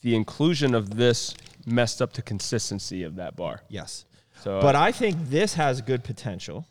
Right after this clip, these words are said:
Speaker 1: And it doesn't have a lot of inclusions like
Speaker 2: Right.
Speaker 1: this one.
Speaker 2: And I think the one that's coming next week
Speaker 1: Will
Speaker 2: is
Speaker 1: have
Speaker 2: a
Speaker 1: a ton of potential.
Speaker 2: And then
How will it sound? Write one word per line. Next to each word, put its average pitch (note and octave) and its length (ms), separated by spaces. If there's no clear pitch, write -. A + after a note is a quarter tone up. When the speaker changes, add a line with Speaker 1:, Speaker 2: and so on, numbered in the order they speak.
Speaker 1:
And G#2 80
it F#2+ 80
doesn't G2 240
have G2+ 240
a - 20
lot F#2 200
of D#2+ 60
inclusions E2+ 680
like - 100
Speaker 2:
Right. G#2+ 160
Speaker 1:
this - 100
one. A#1 160
Speaker 2:
And C#3 140
I C#3+ 100
think D3+ 300
the C3 80
one C3+ 240
that's C#3 140
coming A#2 340
next D#3 300
week C#3 180
Speaker 1:
Will - 100
Speaker 2:
is G#2 60
Speaker 1:
have G#2+ 180
Speaker 2:
a F2 40
Speaker 1:
a - 20
ton A2 220
of F#2+ 100
potential. - 420
Speaker 2:
And C3 220
then C3 320